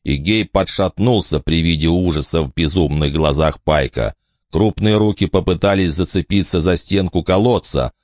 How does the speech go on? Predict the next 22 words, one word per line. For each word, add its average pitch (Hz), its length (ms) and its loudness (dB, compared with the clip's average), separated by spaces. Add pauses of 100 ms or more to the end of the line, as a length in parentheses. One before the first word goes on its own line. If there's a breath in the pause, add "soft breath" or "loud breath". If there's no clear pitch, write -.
(180)
но, 110 220 2
как 98 240 0
совсем 80 540 -2
недавно 78 560 0
выяснила 69 580 0
Лорен, 104 500 0 (320)
камни 98 380 2
оказались 87 720 0
слишком 78 560 -2
скользкими, 73 800 -2
чтобы 78 380 0
за 78 160 0
них 85 240 -2
можно 78 340 0
было 78 280 2
удержаться, 73 920 0 (140)
и 82 140 0
тонущий 73 600 -2
человек, 85 600 0
вскрикнув 82 720 -2
еще 87 460 0
раз, 82 320 -2